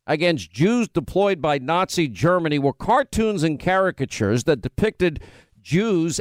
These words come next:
as subhuman animals, often as dogs and spiders." You remember I used to quote Mohammed Morsi, backed by the Obama administration? The guy, the Muslim Brotherhood former head,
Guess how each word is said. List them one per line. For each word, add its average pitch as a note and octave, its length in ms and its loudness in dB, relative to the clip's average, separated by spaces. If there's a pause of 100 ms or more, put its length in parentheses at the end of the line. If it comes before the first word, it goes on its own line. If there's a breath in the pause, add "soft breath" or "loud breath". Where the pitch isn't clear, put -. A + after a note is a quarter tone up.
as C#3+ 220 2
subhuman G#3+ 760 0 (100)
animals, F3 560 0
often F3+ 360 0
as C#3+ 220 0
dogs F#3+ 640 0
and D3 180 2
spiders." D#3 800 -2 (1000)
You E3+ 100 -10
remember D#4 180 2
I B3 60 2
used A3+ 160 -4
to F#3+ 80 -6
quote F#3+ 260 0
Mohammed F3 440 0
Morsi, E3 600 0 (380)
backed B2+ 260 0
by E3+ 160 0
the E3+ 120 0
Obama E3+ 680 0
administration? F3 920 0 (600)
The A2 100 -16
guy, E3 340 0
the B2+ 100 -6
Muslim D3+ 440 0
Brotherhood E3+ 500 0
former E3+ 340 0
head, E3 440 0